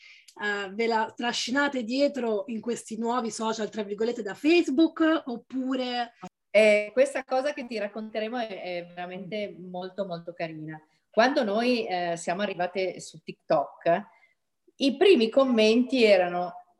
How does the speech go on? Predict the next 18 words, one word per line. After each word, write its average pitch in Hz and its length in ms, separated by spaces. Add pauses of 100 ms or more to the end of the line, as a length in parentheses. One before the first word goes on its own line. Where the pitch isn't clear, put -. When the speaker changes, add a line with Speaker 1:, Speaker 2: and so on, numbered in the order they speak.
(140)
Speaker 2:
"Tornatevene 262 1000
su 254 180
Facebook". 160 840 (720)
Adesso - 1120 (420)
tutti 285 540
dicono, 202 760 (340)
"Queste 277 580
ce 247 180
le 220 140
teniamo 220 500
noi", 175 680 (440)
e 196 300
Speaker 1:
<laughs> - 20
Speaker 2:
noi 208 540
lì 196 300
proprio 190 360
siamo 175 580
impazzite, 185 1400